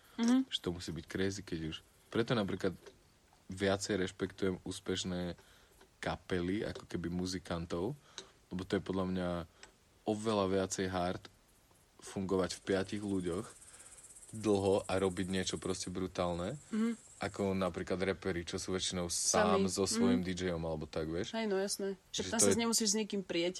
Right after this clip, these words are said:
Speaker 1: ani
Speaker 2: Ne-,
Speaker 1: nič.
Speaker 2: nemusíš
Speaker 1: Proste
Speaker 2: proste
Speaker 1: spravíš
Speaker 2: nič.
Speaker 1: to, jak chceš a hotovo.
Speaker 2: No.
Speaker 1: No.
Speaker 2: A, a v kapele máš päť ľudí, päť názorov,
Speaker 1: Hej.
Speaker 2: päť
Speaker 1: Hej.
Speaker 2: personalities,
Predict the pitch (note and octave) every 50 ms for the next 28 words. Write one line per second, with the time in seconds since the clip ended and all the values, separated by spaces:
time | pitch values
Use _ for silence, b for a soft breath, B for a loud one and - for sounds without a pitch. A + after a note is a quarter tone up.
0 | - - - _ - F#3+ F#3 F#3 F#3 - - F#2 - G2 G2 G2+ G2+ G2+ G2+ -
1 | - G2 - - - - G#3 - - A3+ A3 G#3+ F#3+ F#3+ G3+ A3 G3+ G3 - -
2 | - F#3+ F#3+ F#3+ F#3+ F#3 F#3+ F3+ - F#3 F3 E3+ F3+ E3+ - _ _ - F2+ E2+
3 | G2+ - - _ _ _ - F#3+ F#3+ G3+ G3+ - _ _ _ _ _ _ - -
4 | - - - - - - - - F#2+ E2+ - F#2+ F2 F2 E2 D#2 D#2 - - -
5 | _ - - F#2 G2 F#2+ D#2+ D2+ D#2+ D#2+ D#2 D#2 D2+ - - - _ _ _ _
6 | _ - G#2+ G#2 F#2+ G2 F#2 F#2 F#2+ G2 F#2+ F#2 F2 E2+ E2 D#2+ D#2+ E2 D#2 D2
7 | - A3+ A3+ A3 A3 A3 A3 A3 - - F#2+ F#2+ - - - _ _ _ _ _
8 | _ _ _ _ _ - A#2 A2 - G#2+ G#2+ G#3 G2+ G2 F#2 F#2 F2+ F2+ E2+ -
9 | - E2 F2 -